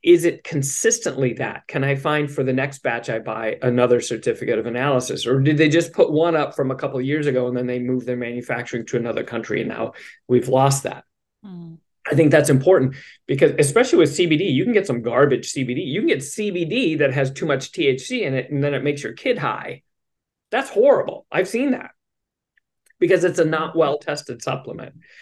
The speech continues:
Speaker 2: Yeah.
Speaker 1: So anyone that I do business with, anyone that I put into my body, their supplements,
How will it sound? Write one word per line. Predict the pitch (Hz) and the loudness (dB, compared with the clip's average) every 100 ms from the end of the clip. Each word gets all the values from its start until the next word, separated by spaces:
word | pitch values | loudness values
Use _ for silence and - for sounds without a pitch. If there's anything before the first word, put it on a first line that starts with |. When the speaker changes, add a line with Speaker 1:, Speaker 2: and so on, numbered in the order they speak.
| - - | -20 -18
Speaker 2:
Yeah. | 185 | 6
Speaker 1:
So | 165 | 8
anyone | 151 208 262 226 180 | 8 6 8 6 8
that | 156 135 | 6 4
I | 147 160 | 2 2
do | 151 147 | 4 6
business | 135 131 127 139 | 6 4 -2 0
with, | 131 127 | -2 0
anyone | 147 151 143 135 | -2 0 0 0
that | 131 | -2
I | 127 139 | -2 -4
put | 139 113 | -4 -4
into | 123 120 | -4 -6
my | 113 120 | -6 -6
body, | 120 113 117 | -4 -2 -4
their | 117 123 | -2 -2
supplements, | - 117 - 151 165 185 | -2 -6 -4 -2 -2 -4